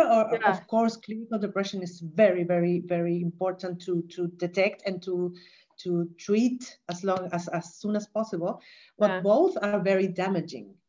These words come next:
Speaker 1: and
Speaker 2: Mm-hmm.
Speaker 1: both are, are hurting you. It's not, you know, a-, and, and I want to say that as well.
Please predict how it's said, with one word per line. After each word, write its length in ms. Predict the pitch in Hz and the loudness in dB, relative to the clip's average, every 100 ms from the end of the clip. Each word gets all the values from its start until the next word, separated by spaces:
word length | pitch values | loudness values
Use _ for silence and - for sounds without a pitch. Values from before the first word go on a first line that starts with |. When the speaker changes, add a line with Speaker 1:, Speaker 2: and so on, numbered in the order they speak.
| _ - | _ -4
Speaker 1:
and 220 | 214 196 | 0 2
Speaker 2:
Mm-hmm. 220 | 208 226 | 4 4
Speaker 1:
both 260 | 247 320 359 208 | 4 2 0 -8
are, 180 | 202 208 196 | -6 -4 -4
are 80 | |
hurting 540 | 180 190 277 320 160 135 | -4 0 0 0 -2 -4
you. 260 | 123 131 - | -8 -12 -6
It's 200 | 185 196 | -6 -2
not, 180 | 220 220 202 - 185 | -4 -4 -10 -12 -8
you 60 | 202 | -4
know, 200 | 214 294 | 0 0
a-, 180 | 247 - | 2 0
and, 120 | 196 | -2
and 140 | 202 208 | -6 -6
I 80 | 202 | -4
want 200 | 208 208 | -4 -6
to 60 | |
say 200 | 220 214 208 | -8 -8 -6
that 120 | 208 | -6
as 120 | 208 | -6
well. 280 | 226 247 175 | -2 -2 -2